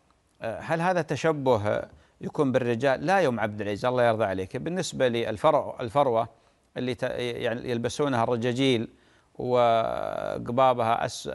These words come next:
أسود أو قماشة أسود وتلبسها المرأة، ما في شيء في وقت الحاجة والضرورة، هذا ليس من، من التشبه، لأن مثل هذه ال-، مثل هذه ال-، الألبسة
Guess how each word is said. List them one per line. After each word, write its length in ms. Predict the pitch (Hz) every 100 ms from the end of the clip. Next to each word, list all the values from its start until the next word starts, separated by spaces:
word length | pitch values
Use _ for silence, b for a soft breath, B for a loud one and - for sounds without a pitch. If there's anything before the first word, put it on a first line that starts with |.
| 110 - - - - -
أسود 440 | 131 - 143 117 -
أو 380 | 123 117 117 117 113 - -
قماشة 380 | 131 135 123 -
أسود 480 | - 147 - 135 127 - b b b b b b b -
وتلبسها 680 | 123 110 151 143 147 - 123
المرأة، 240 | 143 190
ما 180 | 208 208
في 140 | 170
شيء 220 | - 120
في 120 | 87 127
وقت 240 | 139 -
الحاجة 400 | 117 143 131 123
والضرورة، 680 | 117 117 120 127 120 98 87 b b
هذا 220 | 113 123
ليس 260 | 147 190 -
من، 400 | 135 131 127 120 - b b _
من 180 | 127 139
التشبه، 560 | 127 139 - 131 110 113
لأن 360 | 131 147 151
مثل 220 | 190 185 170
هذه 400 | 170 156 143 135
ال-، 340 | 127 127 120 - b b b -
مثل 240 | 160 151
هذه 340 | 151 147 131
ال-، 180 | 127 120
الألبسة 800 | 110 107 - 147 127 123 - 123